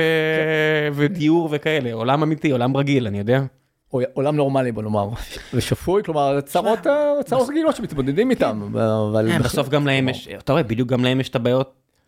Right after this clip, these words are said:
Speaker 2: האלה, בסוף גם פינלנד ושוודיה הצטרפו לנאט"ו, לא כי הכל טוב ושמח, גם הם מפחדים מאנשים לא רציונליים משוגעים.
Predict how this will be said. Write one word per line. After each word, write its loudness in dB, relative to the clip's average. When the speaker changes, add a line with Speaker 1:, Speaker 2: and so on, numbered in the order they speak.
Speaker 2:
האלה, 0
בסוף -4
גם 2
פינלנד 0
ושוודיה 0
הצטרפו -2
לנאט"ו, 0
לא 0
כי 0
הכל -2
טוב 0
ושמח, 0
גם 0
הם 2
מפחדים -2
מאנשים 0
לא 2
רציונליים 0
משוגעים. 0